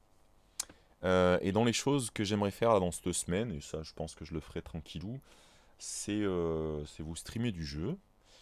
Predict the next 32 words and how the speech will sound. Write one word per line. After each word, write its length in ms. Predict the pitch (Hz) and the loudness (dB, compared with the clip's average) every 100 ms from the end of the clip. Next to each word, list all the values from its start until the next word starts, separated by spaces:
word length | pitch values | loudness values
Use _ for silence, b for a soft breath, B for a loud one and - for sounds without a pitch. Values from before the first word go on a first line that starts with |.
| B B - | B B -10
Et 300 | 90 90 92 | -4 0 0
notamment, 1300 | 92 117 - 117 104 107 117 127 131 135 139 139 131 - - | 0 -2 0 4 4 4 -2 -2 -4 -4 -4 -4 -8 -14 -14
euh, 440 | - 73 65 55 53 | -10 -8 -10 -10 -12
je 140 | - - | -12 -12
vais 80 | |
leur 120 | - - | -12 -6
faire 180 | 117 | -4
un 80 | 101 | -2
petit 200 | 82 - | -4 -12
coup 160 | - 90 | -14 -10
de, 300 | 90 82 80 | -6 -4 -4
de 140 | 78 | -6
pub 340 | 73 - 156 143 | -10 -10 -8 -6
au 80 | |
passage, 580 | 82 85 - 110 131 113 b b b b | -4 -4 0 0 0 -6 b b b b
une 120 | - 95 | -4 -2
assoce 260 | - 139 | 0 -4
qui 80 | - | -4
s'appelle 320 | 95 95 92 | -4 -2 0
Lyon 240 | 90 120 139 | 0 -2 -2
Game 240 | 104 92 | -2 0
Dev. 300 | 82 95 82 | 0 0 -4
Euh, 960 | 73 - _ - - _ _ _ - - | -10 -14 _ -20 -20 _ _ _ -20 -16
ils 100 | - | -12
s'appellent 440 | - - 76 71 | -12 -10 -10 -8
comme 180 | 65 71 | -6 -8
ça 240 | - 80 82 | -2 -2 -2
pour 260 | - 73 | -6 -8
dire 180 | 71 - | -6 -8
qu'ils 120 | - | -10
sont, 360 | - 78 73 | -10 -8 -6
euh, 60 | 58 | -6